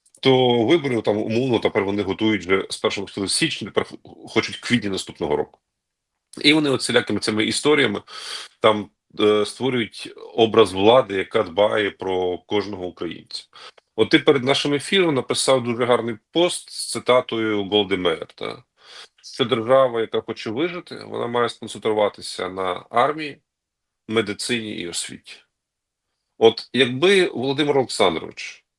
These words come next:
вийшов з цією простою тезою і чітко розставив акценти, і дійсно би сформулював команди під ці напрямки, і дійсно дав результат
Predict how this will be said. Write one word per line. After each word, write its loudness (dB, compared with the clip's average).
вийшов 0
з -8
цією 0
простою 0
тезою 0
і 2
чітко -2
розставив 2
акценти, -2
і -2
дійсно -2
би -4
сформулював -2
команди 0
під -12
ці -4
напрямки, -4
і -2
дійсно 0
дав 4
результат -2